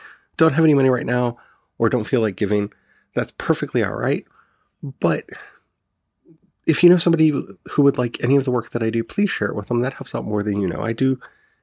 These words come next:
you know, get, make money off of the ads. So that helps out <laughs> a lot.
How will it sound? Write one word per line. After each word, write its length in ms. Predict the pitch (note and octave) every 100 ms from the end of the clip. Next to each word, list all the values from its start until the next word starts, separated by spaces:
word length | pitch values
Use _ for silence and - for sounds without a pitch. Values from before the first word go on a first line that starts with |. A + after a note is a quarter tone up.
| -
you 100 | A2
know, 180 | G2+ - - - _
get, 220 | - -
make 240 | A2+ A2 A#2
money 220 | A2 G#2+
off 200 | F2+ -
of 100 | G2+
the 140 | F#2
ads. 460 | E2 F2+ C3+ C3+ - _ _ _ _
So 480 | - - G#2+ G#2 D#2+ - _ _ _ _ _ _
that 160 | B2 A2
helps 300 | C3 - -
out 200 | - -
<laughs> 560 | - - - - - -
a 120 | -
lot. 440 | A2+ - A2+ -